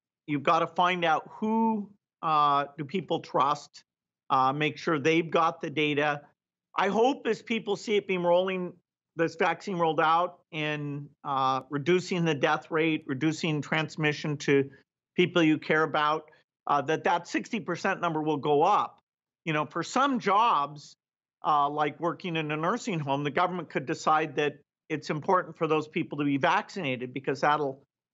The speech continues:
uh, save a lot of lives. And so, uh,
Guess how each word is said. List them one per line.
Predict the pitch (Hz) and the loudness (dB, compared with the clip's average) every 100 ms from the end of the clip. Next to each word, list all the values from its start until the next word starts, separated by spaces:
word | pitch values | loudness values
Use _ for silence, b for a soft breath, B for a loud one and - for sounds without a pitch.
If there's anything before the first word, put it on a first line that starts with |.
| - | -4
uh, | 139 127 127 127 123 | 0 4 4 2 0
save | - - 165 147 | -4 0 0 2
a | 143 | 2
lot | 165 180 170 | 2 2 2
of | 135 | -2
lives. | 147 180 151 107 120 - - 170 | 0 2 2 0 -10 -20 -12 -6
And | 156 156 147 | -4 -4 -2
so, | 175 160 151 - b _ _ _ - | 0 2 0 -6 b _ _ _ 0
uh, | 151 143 143 139 139 | 2 4 4 2 0